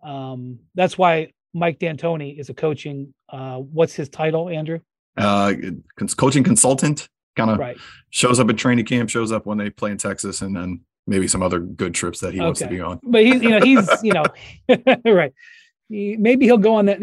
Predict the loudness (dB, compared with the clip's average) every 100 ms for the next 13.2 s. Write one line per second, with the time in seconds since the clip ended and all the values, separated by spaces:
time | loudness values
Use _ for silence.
0 | 2 4 6 4 2 2 2 0 2 -2
1 | -2 -4 -4 -4 -8 -6 -2 0 0 2
2 | 2 2 -2 -4 -8 -10 -10 _ _ 0
3 | 0 2 0 0 -2 -8 _ -12 -12 _
4 | -20 -20 -18 -16 -8 -6 0 0 2 2
5 | 4 4 2 4 4 4 2 -2 -10 -6
6 | -6 2 2 2 -2 -2 -2 -4 -4 -6
7 | -2 -2 -2 -6 -10 _ _ _ _ _
8 | -2 2 2 4 4 6 8 8 6 2
9 | 0 2 0 -6 -2 0 0 -2 -2 -2
10 | -4 -4 -10 -8 -8 -10 -18 _ -14 -10
11 | -10 -10 -10 -12 -16 _ _ _ _ _
12 | _ _ _ _ _ _ _ _ -8 -4
13 | -4 -6